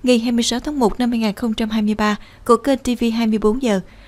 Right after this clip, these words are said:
Sau đây sẽ là những tin tức nổi bật sẽ có trong bản tin ngày hôm nay. Tổng thống Putin phát lời tin Đức gửi xe tăng Leopard hai cho Ukraine. Belarus bị yêu cầu hứa không tấn công Ukraine. Campuchia tuyên bố không hỗ trợ quân sự cho Ukraine.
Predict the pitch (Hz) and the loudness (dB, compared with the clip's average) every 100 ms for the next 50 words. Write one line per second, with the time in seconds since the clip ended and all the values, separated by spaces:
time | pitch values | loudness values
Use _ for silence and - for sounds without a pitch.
0 | - - 277 277 262 240 262 208 190 254 | -8 0 2 2 0 0 0 0 -2 -2
1 | 247 302 311 220 214 208 - 196 - 285 | -4 -4 -2 -2 0 -2 -2 -6 -4 -4
2 | 269 254 190 170 240 208 190 214 214 202 | -2 -2 -4 -2 -2 -2 0 0 0 -2
3 | - - - - - - - 247 240 285 | -10 -20 -20 -20 -20 -20 2 2 4 0
4 | 330 285 254 254 247 - 311 320 240 220 | 2 -2 0 0 0 0 -2 0 0 0
5 | 202 226 220 330 - 180 - 247 233 220 | 2 0 2 0 2 2 2 -2 -2 -2
6 | 214 214 262 247 214 214 208 202 196 190 | -2 -2 -4 -4 -2 -4 -2 -2 0 -2
7 | - - - - - - - 254 262 240 | -6 -20 -20 -20 -20 -20 2 4 4 4
8 | 277 349 - 214 208 254 226 214 190 180 | 2 0 0 0 2 0 0 0 0 -2
9 | - 285 339 262 226 247 247 302 254 - | 0 -2 0 -4 -2 -2 -2 -2 -4 -4
10 | 214 214 202 196 - - - - - - | -4 -2 0 -2 -4 -16 -20 -20 -20 -20
11 | - - 294 285 254 262 262 269 220 240 | -20 0 2 2 0 0 2 0 2 0
12 | 311 285 254 220 226 190 208 220 208 180 | 0 -2 0 -2 0 0 -2 -4 -2 -2
13 | 180 220 208 202 202 | -4 -4 -2 0 -2